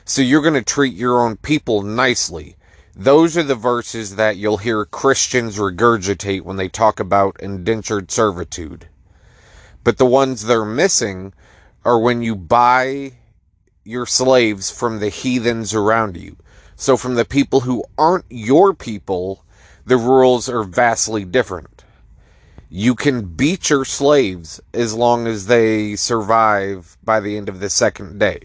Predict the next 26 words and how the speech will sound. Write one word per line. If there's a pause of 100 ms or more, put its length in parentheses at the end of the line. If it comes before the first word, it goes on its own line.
So
as
long
as
basically
they
don't, (580)
uh,
they
don't
die
and
they're
able
to
get
back
to
work
by
the
end
of
the
second
day,